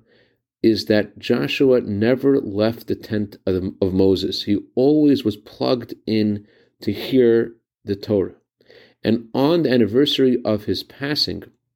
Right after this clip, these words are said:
we are empowered to emulate this quality of Joshua and to plug in to the words of Torah, to really want to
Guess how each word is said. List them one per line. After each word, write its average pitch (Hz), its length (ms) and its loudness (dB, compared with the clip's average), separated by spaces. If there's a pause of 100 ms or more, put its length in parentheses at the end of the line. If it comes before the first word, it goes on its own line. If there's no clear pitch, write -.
(560)
we 113 180 4
are 107 140 4
empowered 120 720 0
to - 340 -2
emulate 139 680 2
this 120 260 2
quality 123 540 -2
of 92 80 -4
Joshua 117 600 -4 (540)
and 104 360 2
to 101 520 2 (340)
plug 160 420 -2 (100)
in 131 480 0
to - 100 -8
the 104 120 2
words 120 300 2
of 110 140 -4
Torah, 110 360 2
to 101 140 -4
really 156 340 2
want 127 400 -4
to 120 340 2